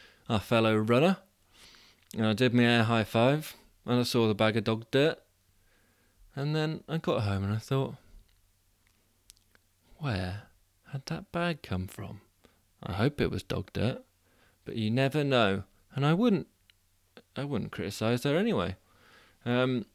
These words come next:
because she's spreading joy around the Fallowfield Loop with her air fives, and I'm spreading it with my good mornings. And together we'll bring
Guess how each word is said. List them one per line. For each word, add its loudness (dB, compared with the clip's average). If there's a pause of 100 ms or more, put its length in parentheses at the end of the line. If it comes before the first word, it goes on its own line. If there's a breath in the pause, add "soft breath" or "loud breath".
(120)
because 2
she's 0
spreading 4
joy 4 (200)
around 0
the -14
Fallowfield 2
Loop 0 (640)
with -2
her -2 (580)
air 2
fives, 0 (1000)
and 4
I'm 8
spreading 6
it 2
with 2
my 2
good 2
mornings. 4 (720 soft breath)
And 0
together 4 (460)
we'll 0
bring 0